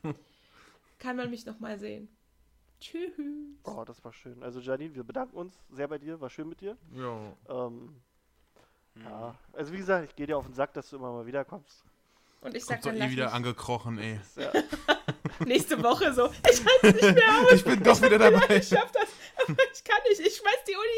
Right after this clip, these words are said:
Speaker 2: hin.
Speaker 3: Ich werde jetzt professionelle Podcasterin.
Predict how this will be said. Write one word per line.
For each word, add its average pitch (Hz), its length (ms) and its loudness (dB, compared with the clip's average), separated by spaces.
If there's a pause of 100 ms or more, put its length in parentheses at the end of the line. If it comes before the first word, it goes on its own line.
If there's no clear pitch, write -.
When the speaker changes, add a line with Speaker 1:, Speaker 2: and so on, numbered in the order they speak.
(260)
Speaker 2:
hin. 415 100 -14 (1600)
Speaker 3:
Ich 151 160 -10
werde 180 180 0
jetzt 175 180 -4
professionelle 180 600 -2
Podcasterin. 131 840 -6